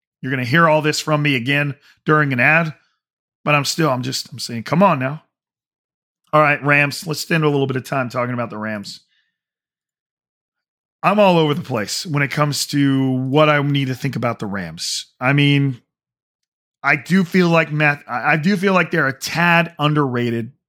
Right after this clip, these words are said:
because Matthew Stafford is playing. And I like Matthew Stafford quite a bit. Now, does that make him Mister Invincible? Can he prop up an offense when the forty-niners defensive line is coming after him?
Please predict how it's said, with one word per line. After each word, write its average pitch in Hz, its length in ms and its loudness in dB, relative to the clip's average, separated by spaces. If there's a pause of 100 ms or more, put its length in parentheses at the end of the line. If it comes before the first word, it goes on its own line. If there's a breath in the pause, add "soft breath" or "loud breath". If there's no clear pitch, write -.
(160)
because 127 320 -6
Matthew 151 360 -2
Stafford 127 540 -4
is - 140 -16
playing. 98 420 -10 (1300)
And 151 160 2
I 156 160 4
like 151 420 0
Matthew 127 380 -4
Stafford 117 540 -8
quite 131 360 -2
a 110 60 -4
bit. 90 300 -12 (1400)
Now, 143 180 -2
does 120 180 -8
that 139 200 2
make 143 220 -2
him 139 140 -2
Mister 139 320 -2
Invincible? 170 640 0 (180)
Can 143 220 -6
he 135 160 -4
prop 147 320 0
up 135 140 -4
an 135 100 -2
offense 165 640 0 (1040)
when 127 200 -4
the 117 80 -4
forty-niners 135 720 -2
defensive 131 540 -6
line 123 280 -2
is 135 100 -4
coming 131 300 -2
after 131 380 -2
him? 170 260 -4